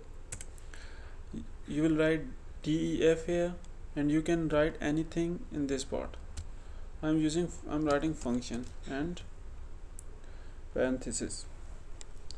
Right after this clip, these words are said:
Press enter, full colon,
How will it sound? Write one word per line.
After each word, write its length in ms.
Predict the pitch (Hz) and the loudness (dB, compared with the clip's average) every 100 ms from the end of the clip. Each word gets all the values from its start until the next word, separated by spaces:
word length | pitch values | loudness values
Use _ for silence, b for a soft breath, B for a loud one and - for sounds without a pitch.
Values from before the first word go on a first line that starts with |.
| - 123 - | -2 -2 0
Press 260 | 156 160 170 | 2 4 2
enter, 380 | 160 165 175 175 B B - - - | 0 0 0 0 B B -8 -8 -4
full 160 | 165 160 | -2 2
colon, 480 | 156 151 160 165 | 2 4 2 0